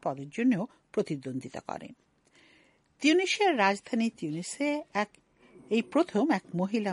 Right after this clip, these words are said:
মেয়র হয়েছেন। তিনি মধ্যপন্থী ইসলামপন্থী এনাদা দলের প্রার্থী ছিলেন, কিন্তু আইন পরিষদের নির্বাচনে এনাদার তালিকাগুলোর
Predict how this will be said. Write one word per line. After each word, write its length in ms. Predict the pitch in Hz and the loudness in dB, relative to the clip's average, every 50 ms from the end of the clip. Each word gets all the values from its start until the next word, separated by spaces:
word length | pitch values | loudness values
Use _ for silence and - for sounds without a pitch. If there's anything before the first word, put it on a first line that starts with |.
| 165 156 | 0 0
মেয়র 220 | 143 135 123 131 - - | -2 -2 -4 -6 -10 -12
হয়েছেন। 380 | - - - - - - - - - _ _ _ _ _ _ _ - | -12 -12 -12 -12 -14 -14 -14 -18 -20 _ _ _ _ _ _ _ -10
তিনি 160 | 170 160 160 147 151 | -8 -6 -4 -2 -2
মধ্যপন্থী 680 | 185 220 220 - - 247 - 220 214 220 - - 240 233 226 - - 175 | -2 -4 -4 -6 -10 -8 -6 -4 -4 -4 -6 -6 -6 -8 -6 -6 -8 -10
ইসলামপন্থী 680 | - - - 285 262 226 - 151 147 147 - - 240 339 - - _ - - - - - _ _ _ _ - | -10 -2 0 0 0 0 -2 -8 -10 -10 -8 -6 -6 -6 -6 -8 _ -20 -20 -20 -20 -20 _ _ _ _ 2
এনাদা 500 | 202 202 214 233 262 277 277 - 294 285 277 - - _ - - | 4 6 8 8 8 6 6 4 2 2 0 0 -4 _ -6 -4
দলের 220 | 160 143 131 139 - - | -4 -4 -4 -8 -4 -2
প্রার্থী 280 | 196 156 - - - 147 - - | -2 -2 -2 -4 -12 -16 -14 -14
ছিলেন, 280 | - - - - - - - _ _ _ _ _ _ _ - - - - _ _ - | -14 -14 -14 -16 -16 -18 -20 _ _ _ _ _ _ _ -20 -20 -20 -20 _ _ -6
কিন্তু 180 | 320 - 392 - - - 180 175 | 0 2 2 2 2 2 0 0
আইন 160 | 180 196 220 240 - - | 2 0 0 -2 -2 -2
পরিষদের 600 | 277 262 277 277 - - - 285 254 277 277 262 233 190 | -2 0 0 0 0 0 -2 0 2 4 4 4 4 2
নির্বাচনে 720 | 160 147 - 160 170 180 - - - 208 208 208 208 214 214 208 - 175 160 | 0 -2 -4 -4 -4 -4 -4 -4 -4 -4 -2 -2 0 0 -2 -2 -4 -4 -6
এনাদার 460 | 151 156 160 175 170 185 185 190 190 180 - - - - | -4 -4 -4 -4 -4 -2 -2 -2 -2 -4 -8 -14 -10 -6
তালিকাগুলোর 760 | 151 147 143 151 160 - 208 202 202 202 233 226 220 226 220 | -6 -6 -6 -6 -6 -4 -2 -2 -2 -2 -2 -2 -2 -2 -4